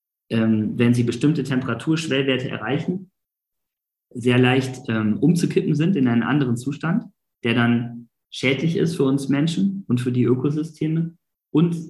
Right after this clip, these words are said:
oft dann auch irreversibel, ähm, diese Schädigung ist und das nicht mehr einfach wiederhergestellt werden kann. Diese Kippelemente, ähm,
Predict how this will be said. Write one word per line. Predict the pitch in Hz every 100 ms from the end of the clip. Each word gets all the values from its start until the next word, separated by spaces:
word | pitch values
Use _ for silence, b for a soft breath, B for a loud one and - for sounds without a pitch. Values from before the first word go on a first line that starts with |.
| - -
oft | 143 139
dann | 135
auch | 123 127
irreversibel, | 147 139 123 127 143 139 135 139 - _ _ _
ähm, | 120 117 120 117 104
diese | - 123 123
Schädigung | - 127 123 123
ist | 123 -
und | 123
das | 123
nicht | 127 131
mehr | 117
einfach | 120 123 123 127
wiederhergestellt | 117 107 113 117 107 104
werden | 95 98
kann. | 98 - _ _ _ _ _ _ _ _ - - _ _ _ _ _ _ _ _ _ _ -
Diese | 117
Kippelemente, | 123 165 170 170 156 165 156 147 147 - -
ähm, | 123 120 113 113 117